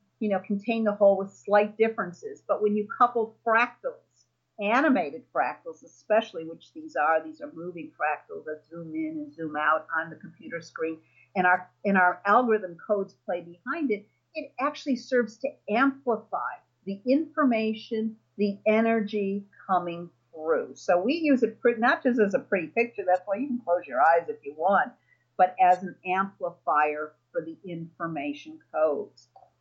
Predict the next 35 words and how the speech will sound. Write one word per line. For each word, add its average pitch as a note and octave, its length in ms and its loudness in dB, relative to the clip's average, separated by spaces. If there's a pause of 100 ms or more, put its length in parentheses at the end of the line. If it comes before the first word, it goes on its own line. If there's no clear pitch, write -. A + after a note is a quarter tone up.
(160)
And A#3 120 0
then C4 100 4
the C4 100 6
next A#3+ 320 2
part A3 260 4
they G#3+ 80 2
were G#3 80 0
talking G3 400 0
about F3 240 2
was G#3+ 160 -10
sound. C4 720 -2 (160)
You - 80 -20
know, G3 340 -8
there's G3+ 200 -8
certain D4+ 300 -2
sound. G3 600 0
Now, F3+ 100 -6
that's D4+ 220 0
the D#4 80 -6
only C#4 360 0
frequency G#3 720 -2
thing F3 180 -4
that's E3 360 -4
in G3 340 2 (260)
the - 60 -16
Trinfinity E3 600 -4
Eight, D3 220 0
because A3 320 -4
sound E3 380 2
is, E3 200 -2
has - 380 -2 (140)
s-, - 140 -20 (100)
set D4 340 0
frequencies. E3 540 -6
But - 240 -4